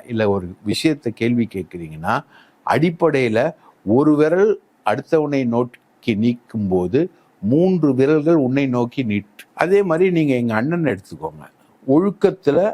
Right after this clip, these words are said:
ஹண்ட்ரட் பர்சன்ட். இத்தனை வழக்குகள், முந்நூறு வழக்குகள், எஃப் ஐ ஆரை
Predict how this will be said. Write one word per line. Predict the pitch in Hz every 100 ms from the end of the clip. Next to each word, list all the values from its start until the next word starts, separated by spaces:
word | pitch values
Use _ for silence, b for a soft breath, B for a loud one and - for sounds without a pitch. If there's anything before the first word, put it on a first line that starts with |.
| - _
ஹண்ட்ரட் | 104 156 165 156 101 _
பர்சன்ட். | 82 - - _ _ _ _ b b b b _ 113
இத்தனை | 123 - 190 180
வழக்குகள், | 131 147 180 180 170
முந்நூறு | 131 135 170 165 139
வழக்குகள், | 120 143 180 180 175 156
எஃப் | 135 -
ஐ | 170
ஆரை | 160